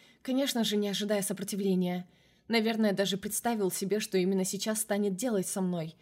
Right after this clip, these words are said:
Я видела, как разгорелись его глаза, и ощутила дурноту, подступившую к горлу.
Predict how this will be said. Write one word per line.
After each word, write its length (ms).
Я 140
видела, 420
как 180
разгорелись 640
его 160
глаза, 580
и 100
ощутила 520
дурноту, 520
подступившую 760
к 60
горлу. 440